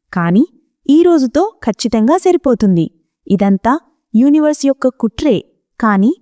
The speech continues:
మీరు దాని సూక్ష్మ సంకేతాలను గుర్తించగలరు. ఐదవ రహస్య సంకేతం, మీ ఆలోచనలకు ముందే సమాధానాలు రావడం మొదలవుతాయి.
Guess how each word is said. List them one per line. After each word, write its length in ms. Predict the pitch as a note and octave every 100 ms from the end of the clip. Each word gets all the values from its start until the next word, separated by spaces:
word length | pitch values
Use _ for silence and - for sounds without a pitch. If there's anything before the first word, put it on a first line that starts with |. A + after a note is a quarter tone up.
| _ -
మీరు 180 | B3+ C#4
దాని 260 | B3 B3 A#3
సూక్ష్మ 360 | D#4 - - D#4
సంకేతాలను 760 | A3+ A3 A#3+ A3+ G3+ F#3 B3+
గుర్తించగలరు. 800 | E4+ C4+ C#4 B3 G#3+ F3+ E3+ D#3+ - _ _ -
ఐదవ 320 | A3 B3+ D#4+
రహస్య 380 | D4 A#3+ A3+ G#3+
సంకేతం, 520 | G3+ F#3+ G#3 F#3 E3 - _ _ _
మీ 100 | B3 C4+
ఆలోచనలకు 720 | C4+ D#4+ E4 E4 D#4 C#4+ B3
ముందే 380 | A3+ C4+ B3+ B3+ - _ -
సమాధానాలు 760 | C4+ B3+ E4 D#4+ C#4 A#3+ G#3+
రావడం 380 | D4+ A3 G3+ A#3 C4
మొదలవుతాయి. 580 | G3+ G3 F#3 F3+ D3+